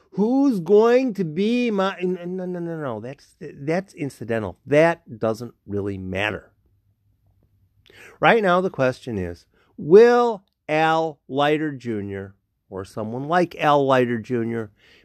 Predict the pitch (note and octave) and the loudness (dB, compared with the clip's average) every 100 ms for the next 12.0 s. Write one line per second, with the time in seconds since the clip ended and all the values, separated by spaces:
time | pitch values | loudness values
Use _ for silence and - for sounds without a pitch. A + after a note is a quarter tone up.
0 | - D3+ D3+ D3+ - _ - A2+ A#2 A#2 | -4 0 2 0 -6 _ -8 -2 2 2
1 | A2 G2 _ _ - A3+ A3 G3 F3+ F3+ | 0 -6 _ _ 0 0 0 2 4 4
2 | F3 D#3+ C3+ A#2+ - B2 A#2+ _ - E2+ | 0 0 -2 -2 -6 -10 -12 _ -8 -8
3 | D#2+ - _ _ _ _ _ - G3 D4 | -10 -20 _ _ _ _ _ 0 6 6
4 | D#4 C4+ C4+ D#4+ _ _ _ _ _ _ | 6 2 -2 -12 _ _ _ _ _ _
5 | _ _ - B2 C3+ G#3 D4+ C#4 B3+ B3 | _ _ -10 -4 8 10 10 6 2 -2
6 | G3 A#2+ B2+ C#3+ D#3 D#3+ F3 F3 D#3+ E3 | -8 -10 -6 -4 -2 -2 -2 -4 -6 -6
7 | C#4 C#4 D#3+ G2+ _ - E3 F3+ _ D#3 | -4 -4 -6 -10 _ -2 -2 -2 _ -2
8 | F#3 F#3+ F#3+ G3 D#3 F3+ G3 G3+ F#3+ G3 | 0 4 6 6 4 4 6 4 2 0
9 | G3+ G3 G3 A#3 F#3+ G2+ _ _ _ _ | 0 2 4 4 2 -2 _ _ _ _
10 | _ _ - A2 E3 E3 - F3 - F#3 | _ _ -6 2 2 2 0 0 6 6
11 | D#3+ C#3+ F#3+ G3 - F3+ E3 B2 D#2+ | 6 -2 0 0 2 2 4 4 0